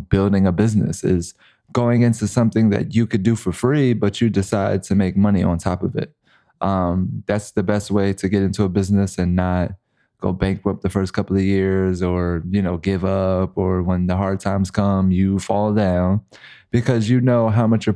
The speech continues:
putting into it and it's a passion of yours. So you start there. So again, you know, I started with Cuddy T V. Um, I just love giving people opportunities. I loved filming.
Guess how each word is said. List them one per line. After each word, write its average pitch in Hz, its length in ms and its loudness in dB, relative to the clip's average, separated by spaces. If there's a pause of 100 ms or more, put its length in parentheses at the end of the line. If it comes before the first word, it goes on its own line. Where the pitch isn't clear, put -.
putting 104 180 2
into 98 280 2
it 98 140 0
and 101 160 2
it's 104 100 -2
a 120 60 -2
passion 151 360 0
of - 80 -2
yours. - 380 -8
So 98 380 -4 (240)
you 202 100 2
start 160 300 0
there. - 260 0
So 104 300 0
again, 104 400 0
you 120 100 2
know, 98 180 2
I 107 100 0
started 110 420 0
with 104 200 -2
Cuddy 104 220 0
T 104 240 2
V. 107 400 2 (640)
Um, 90 640 0 (1120)
I 135 160 0
just 135 240 0
love 123 520 0 (160)
giving 151 380 2
people 156 300 2
opportunities. 156 960 2
I 127 140 0
loved 120 420 2
filming. 127 680 4